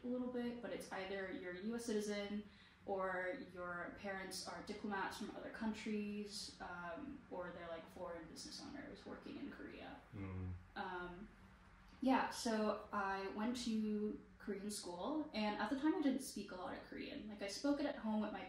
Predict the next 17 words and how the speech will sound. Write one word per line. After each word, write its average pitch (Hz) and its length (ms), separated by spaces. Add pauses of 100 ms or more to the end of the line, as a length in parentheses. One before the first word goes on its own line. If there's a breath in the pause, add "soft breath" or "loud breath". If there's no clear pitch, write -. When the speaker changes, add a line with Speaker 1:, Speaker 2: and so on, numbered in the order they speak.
Speaker 1:
parents, 185 480 (360 loud breath)
but - 440 (120)
I 220 140
remember 247 560
not 190 340
wanting 165 340
to - 220
answer - 600 (160)
back - 240
to - 100
them - 320
in - 180
Korean. - 600 (100)
So - 160 (480)
obviously 185 320
school 180 300
was, - 300